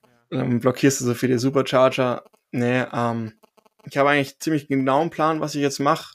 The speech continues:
Ähm, ein Teil geht in Optionshandel. Ich hab, äh, in einer anderen Mastermind, wo ich drin bin, eher so zum Richtung Persönlichkeitsentwicklung,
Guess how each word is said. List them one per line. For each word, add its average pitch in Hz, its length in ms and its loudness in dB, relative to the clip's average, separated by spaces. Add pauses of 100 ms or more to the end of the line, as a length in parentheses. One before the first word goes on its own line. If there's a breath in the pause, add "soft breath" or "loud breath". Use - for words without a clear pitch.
(220)
Ähm, 131 280 0
ein 131 100 -4
Teil 131 340 2
geht 127 340 0
in 123 400 -2
Optionshandel. 151 880 -4 (480 loud breath)
Ich - 140 -8
hab, 127 140 0
äh, - 20 -8
in 127 60 -2
einer 123 420 2
anderen 139 300 2
Mastermind, 135 440 -2
wo 131 60 0
ich 123 100 -2
drin 135 220 -4
bin, 127 140 0
eher 131 140 0
so 123 180 -2
zum 120 180 -6
Richtung 123 680 -4
Persönlichkeitsentwicklung, 135 1120 0